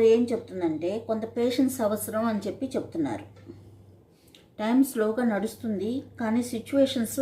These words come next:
చేంజ్ అవుతాయి అని చెప్పి మీ పర్సన్ అనుకుంటున్నారండి. Impatience. Life is too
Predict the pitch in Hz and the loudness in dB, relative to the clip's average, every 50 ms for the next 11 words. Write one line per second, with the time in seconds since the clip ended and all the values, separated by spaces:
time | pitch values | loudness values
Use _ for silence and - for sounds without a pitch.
0 | 269 262 - 240 226 233 226 226 214 202 190 - 202 196 196 202 220 220 208 202 | -4 -2 -2 0 0 2 2 2 0 0 0 0 0 0 0 0 -2 -4 -4 -6
1 | - - - - 330 359 466 466 - - - - _ _ - - - - _ _ | -8 -10 -6 -4 -2 -2 -2 -2 -4 -10 -18 -20 _ _ -20 -20 -20 -20 _ _
2 | _ _ _ _ _ _ _ _ _ _ _ _ _ - - - - - - - | _ _ _ _ _ _ _ _ _ _ _ _ _ -20 -20 -20 -20 -20 -20 -20
3 | - - - - - - - - - 226 233 220 - 220 208 208 - - 220 185 | -20 -20 -20 -20 -20 -20 -20 -14 -6 -4 -4 -4 -2 -4 -4 -4 -4 -4 -2 0
4 | 175 170 170 170 165 151 151 151 147 139 143 139 123 117 120 123 123 123 - - | 2 2 2 0 -2 -4 -2 -2 -2 -2 -2 -4 -4 -6 -6 -6 -6 -8 -10 -14
5 | - - - - - - - - - - - - - - - - - - - - | -16 -20 -20 -20 -20 -20 -20 -20 -20 -20 -20 -20 -20 -20 -20 -20 -20 -20 -20 -20
6 | - - - - - - - - - - - - - - - - - - - - | -20 -20 -20 -20 -20 -20 -20 -20 -20 -20 -20 -20 -20 -20 -20 -20 -20 -20 -20 -20
7 | - - - - - - - - - - - - 202 202 196 - - 139 143 - | -20 -20 -20 -20 -20 -20 -20 -20 -20 -20 -14 -10 -8 -8 -6 -4 -4 -4 -4 -6
8 | - - - - - - - - - - - - - - - - - - - - | -8 -8 -8 -8 -8 -10 -10 -12 -12 -14 -16 -16 -16 -16 -18 -18 -16 -16 -14 -14
9 | - - - - - - - - - - - - - - - - - - - - | -14 -14 -14 -14 -14 -14 -16 -18 -18 -20 -20 -20 -20 -20 -18 -18 -18 -18 -12 -6
10 | - 208 214 233 233 277 277 262 - - - - 233 233 | -2 0 0 2 4 4 2 2 0 -6 -6 -4 -4 -4